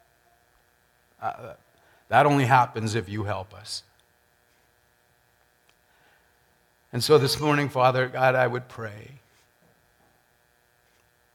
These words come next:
that today that you would come and that you would work in our hearts to the extent that you would change us.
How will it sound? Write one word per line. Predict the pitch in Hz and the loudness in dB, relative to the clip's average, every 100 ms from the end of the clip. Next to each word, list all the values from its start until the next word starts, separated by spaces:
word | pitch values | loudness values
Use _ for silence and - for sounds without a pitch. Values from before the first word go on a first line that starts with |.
| _ _ _ | _ _ _
that | 127 123 | -12 -4
today | 135 107 107 107 104 - _ _ _ _ _ _ _ _ _ _ _ _ _ _ _ _ _ _ _ _ _ _ _ _ _ 113 | -4 -4 -6 -10 -18 -20 _ _ _ _ _ _ _ _ _ _ _ _ _ _ _ _ _ _ _ _ _ _ _ _ _ -8
that | 113 | -6
you | 120 | -4
would | 120 117 | -6 -8
come | 101 107 117 | -10 -8 -8
and | 113 | -8
that | 107 107 | -12 -12
you | 117 | -10
would | 117 107 | -8 -8
work | 110 110 120 | -6 -6 -6
in | |
our | 95 98 | -10 -10
hearts | 120 113 - | -10 -10 -12
to | 107 | -16
the | 104 | -16
extent | 98 - - 113 113 113 _ _ _ _ _ _ _ _ _ _ | -16 -16 -14 -12 -12 -18 _ _ _ _ _ _ _ _ _ _
that | - | -10
you | 113 120 | -4 -4
would | 127 | -4
change | - 107 117 110 | -6 -8 -8 -10
us. | 95 - | -14 -18